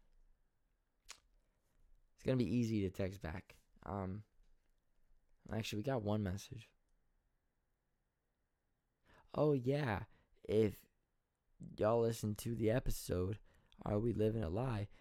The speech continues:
There was something at the end of the episode where Jacob was about ready to tell his ted Talk story, but the episode cut off, so he wasn't able to tell it. And I didn't wanna make the episode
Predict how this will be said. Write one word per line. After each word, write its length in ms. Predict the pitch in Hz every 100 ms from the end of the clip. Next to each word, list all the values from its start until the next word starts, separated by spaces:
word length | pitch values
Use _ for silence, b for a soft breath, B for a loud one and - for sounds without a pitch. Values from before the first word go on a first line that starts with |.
| b
There 140 | - 101
was 380 | 117 117 113 -
something 380 | - - 113 120
at 120 | 120
the 100 | -
end 120 | - 120
of 60 |
the 80 | 147
episode 400 | 135 - 113 117 - b b
where 120 | - 110
Jacob 320 | 110 110 135
was 120 | 113
about 180 | 107 110
ready 180 | 113 110
to 60 |
tell 220 | - 101
his 140 | 104 101
ted 220 | 143 135
Talk 220 | - 92
story, 300 | - - - - b b -
but 300 | 120 131 104 - b - -
the 120 | - 98
episode 460 | 98 - 107 98
cut 260 | - 120 -
off, 300 | 135 120 110
so 160 | -
he 160 | 107 104
wasn't 300 | 101 101 101
able 160 | 87 78
to 80 |
tell 260 | 76 143 156
it. 160 | 139 - b b b b _ _ -
And 80 |
I 40 | 107
didn't 200 | 117 110
wanna 160 | 110
make 220 | 101 104 -
the 100 | 101
episode 480 | 101 - 98 98